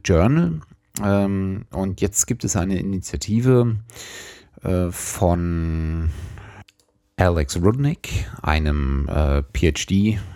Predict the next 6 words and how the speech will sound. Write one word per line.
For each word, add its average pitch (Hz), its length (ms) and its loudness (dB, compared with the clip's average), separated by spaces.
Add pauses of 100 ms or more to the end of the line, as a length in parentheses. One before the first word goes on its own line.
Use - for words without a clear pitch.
(120)
ähm, 90 640 0
an 82 300 -2
der 78 400 0
University 80 840 -2
of 73 260 -8
Indiana. 73 640 -4